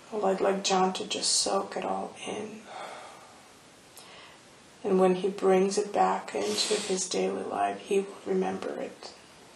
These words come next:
And he will feel it and sense it with him. It will not go away.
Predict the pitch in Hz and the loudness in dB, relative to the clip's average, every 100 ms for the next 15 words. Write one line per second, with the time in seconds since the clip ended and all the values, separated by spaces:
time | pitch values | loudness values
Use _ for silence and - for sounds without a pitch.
0 | - - - - - - - 190 95 90 | -20 -20 -20 -20 -12 -6 0 2 2 0
1 | - - - 196 190 - - 190 - - | -4 -8 -4 -2 -2 -4 -6 0 0 0
2 | 190 196 - - - - - - - - | -2 -4 -4 -4 -6 -8 -10 -10 -12 -12
3 | - - - - - - - - - - | -14 -14 -12 -10 -8 -8 -8 -8 -10 -12
4 | - - 196 196 180 185 185 185 - - | -8 -4 -2 0 0 0 -2 -2 -4 -2
5 | - - - - | -4 -4 -6 -6